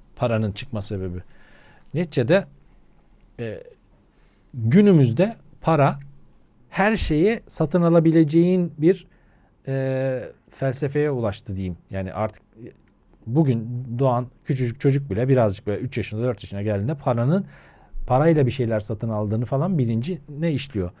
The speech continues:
Ama, e, parayla sadece geçici mutluluklar satın alabiliyorsun. Aslında bunu yaşayanlar da biliyor. İşte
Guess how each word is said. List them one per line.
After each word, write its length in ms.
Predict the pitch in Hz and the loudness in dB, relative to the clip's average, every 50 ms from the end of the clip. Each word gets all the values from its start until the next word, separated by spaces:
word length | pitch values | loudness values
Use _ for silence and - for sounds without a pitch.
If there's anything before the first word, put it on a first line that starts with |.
| - - - - - _ _ - | -20 -20 -20 -20 -20 _ _ -2
Ama, 300 | 175 180 196 233 240 - _ - - - _ _ _ _ _ _ _ _ | 2 2 2 2 0 -4 _ -20 -20 -20 _ _ _ _ _ _ _ _
e, 580 | 135 139 139 135 135 135 135 127 120 113 98 - - - - - - - - - - - | -2 0 0 0 0 0 0 -2 -4 -6 -6 -8 -8 -10 -10 -12 -16 -20 -20 -20 -2 2
parayla 420 | 165 175 196 214 220 202 202 165 | 4 4 6 6 6 6 4 2
sadece 460 | - - 220 226 214 170 160 165 214 | 2 2 2 2 4 2 2 0 0
geçici 440 | 180 151 151 147 143 185 175 165 214 | 0 2 2 2 2 0 0 2 2
mutluluklar 800 | 196 185 175 175 - - 175 170 175 175 - - - 196 208 214 | 2 2 0 -2 0 0 2 2 2 2 0 0 2 4 4 4
satın 340 | 214 - - 131 - - 120 | 2 0 -6 -8 -6 -4 -4
alabiliyorsun. 520 | 110 107 101 98 92 95 95 90 - - 110 | -4 -2 -4 -4 -4 -4 -6 -8 -8 -8 -8
Aslında 340 | 104 101 - 127 120 113 | -8 -8 -6 -6 -4 -4
bunu 120 | 120 131 135 | -2 -2 0
yaşayanlar 640 | 131 143 - - - 139 135 110 92 92 98 104 127 | 0 0 0 0 0 -2 -2 -2 -2 -4 -4 -4 -2
da 120 | 170 175 | 0 0
biliyor. 220 | 156 147 143 127 95 | 0 2 0 0 0
İşte 320 | 95 - - 135 120 113 | -2 -4 -4 -4 -6 -6